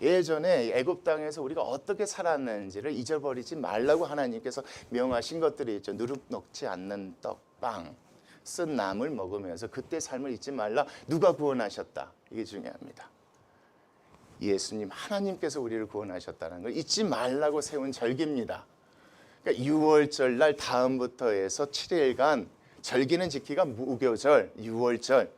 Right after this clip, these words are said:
그래서 이 말씀 안에서는 여러분 무교절, 유월절이라고 생각하시면 될 것 같습니다.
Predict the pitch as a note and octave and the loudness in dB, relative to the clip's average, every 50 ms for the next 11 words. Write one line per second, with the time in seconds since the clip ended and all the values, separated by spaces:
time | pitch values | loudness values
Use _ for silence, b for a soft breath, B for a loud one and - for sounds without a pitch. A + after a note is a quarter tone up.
0 | b b b b A#2 A2 - C3 A2+ B2 D3 B2 G#2 G#2+ G#2+ - - C3+ A#2+ A2+ | b b b b -2 0 2 2 2 4 4 4 4 2 2 0 0 2 2 2
1 | A2 G#2+ G2+ - C#3 B2+ G#2 F#2+ G#2 G#2 C3 B2+ G#2 F#2+ G#2 A2 B2 A2+ G2 A#2 | 2 0 -2 -2 -2 -2 0 0 0 0 0 -2 -4 -4 -4 -2 -2 0 0 0
2 | C#3+ D3 A#2+ A2 A#2 A2+ A2 - G#2+ F#2+ G2 G#2 - - B2+ A2 A2 G#2 F#2 - | -2 -2 -2 -2 -2 -2 0 0 0 2 0 0 0 -2 0 2 2 2 2 0
3 | - G#2 G2 E2+ G2 G2+ F#2+ - B2+ A#2 A2+ G#2+ G2 - G#2 G2+ G#2 G#2+ B2+ C3+ | -4 -8 -6 -6 -6 -6 -2 0 2 4 4 4 4 0 -6 -4 -2 0 0 0